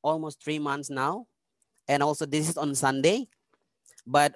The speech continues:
on, uh, Saturday, uh, on, mm, Sunday, I have, um,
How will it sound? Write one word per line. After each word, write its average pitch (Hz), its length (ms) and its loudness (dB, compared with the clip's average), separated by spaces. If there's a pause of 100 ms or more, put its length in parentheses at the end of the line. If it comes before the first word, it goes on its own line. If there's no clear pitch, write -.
on, 151 480 2 (140)
uh, 139 480 6
Saturday, 156 720 4
uh, 151 240 6
on, 151 260 2 (340)
mm, 143 600 -6 (360)
Sunday, 143 580 4 (100)
I 151 160 4
have, 151 320 4
um, 127 480 6